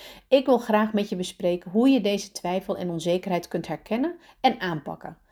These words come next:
zodat je jezelf niet langer klein houdt, maar juist in je volledige potentieel gaat staan. Het kan zijn dat je jezelf hierin herkent omdat je nog aan het begin van je ondernemersreis staat, of omdat je al enige tijd onderneemt,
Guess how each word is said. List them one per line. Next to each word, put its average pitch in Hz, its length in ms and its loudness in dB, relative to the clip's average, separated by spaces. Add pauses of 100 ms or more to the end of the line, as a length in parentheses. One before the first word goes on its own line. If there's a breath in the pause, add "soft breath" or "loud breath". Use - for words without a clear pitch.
(140)
zodat 269 520 4
je 233 100 0
jezelf 180 320 -2
niet 170 160 -6
langer 165 220 -6
klein 165 320 -8
houdt, 156 400 -12
maar 156 160 0
juist 185 480 2
in 180 120 -6
je 160 80 -4
volledige 208 600 0
potentieel 202 500 -4
gaat - 200 -14
staan. 143 320 -14 (960 loud breath)
Het 240 220 2
kan 302 280 6
zijn 175 260 0
dat 180 160 -2
je 208 100 -4
jezelf 214 340 4
hierin 214 280 2
herkent 226 640 -4 (280 soft breath)
omdat 285 460 6
je 226 80 2
nog 190 180 0
aan 175 80 -4
het 165 120 -6
begin 220 360 -4
van 226 120 -2
je 196 80 -4
ondernemersreis 196 760 -2
staat, - 400 -14 (280)
of 277 400 6
omdat 202 360 0
je 180 60 -4
al - 80 -4
enige 180 300 -8
tijd 160 240 -4
onderneemt, 160 540 -4